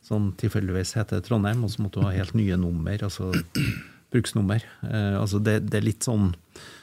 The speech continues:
hvordan det der er laget teknisk. Det er jo, eh, når jeg hører historien som ikke jeg har lest da rundt Bayern München, så er det klart at det,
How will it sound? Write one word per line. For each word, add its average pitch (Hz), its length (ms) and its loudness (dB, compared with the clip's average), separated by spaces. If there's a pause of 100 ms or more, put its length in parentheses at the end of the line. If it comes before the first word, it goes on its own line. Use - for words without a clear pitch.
(240)
hvordan 101 360 4
det 104 120 2
der 98 240 2
er 104 80 4
laget 98 320 2
teknisk. - 520 -4 (200)
Det 101 80 -6
er 98 120 -2
jo, 90 120 -4 (160)
eh, 95 320 -6
når 98 160 -2
jeg 95 80 0
hører 98 320 0
historien 92 500 -4
som 92 140 -2
ikke 98 140 -2
jeg 101 80 2
har 107 80 4
lest - 180 -2
da 107 80 4
rundt 98 320 0
Bayern 98 240 4
München, 98 380 0
så 104 180 -2
er 98 80 -2
det 98 80 -8
klart 98 180 0
at 90 120 -2
det, 85 160 -4